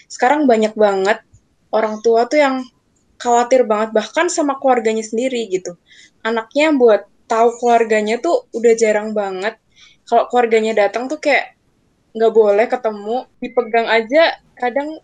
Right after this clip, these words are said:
kalau bahasa Jawa sih bilang kayak eman gitu. Padahal itu salah satu sarana buat anak tuh bisa mengenal lingkungannya, menurut aku. Jadi, waktu anak itu bertumbuh, anak itu nggak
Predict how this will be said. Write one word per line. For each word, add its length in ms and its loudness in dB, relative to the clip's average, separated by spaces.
kalau 340 -2
bahasa 240 -6
Jawa 300 0
sih 320 -12
bilang 400 -4
kayak 240 -6
eman 420 -6
gitu. 400 -4
Padahal 720 0
itu 460 -6
salah 320 -4
satu 840 -2
sarana 680 -2
buat 240 -4
anak 380 -8
tuh 100 -6
bisa 300 -4
mengenal 400 -6
lingkungannya, 800 -6
menurut 260 -10
aku. 320 -20
Jadi, 480 2
waktu 360 0
anak 320 2
itu 80 2
bertumbuh, 680 0
anak 260 -2
itu 80 -2
nggak 260 0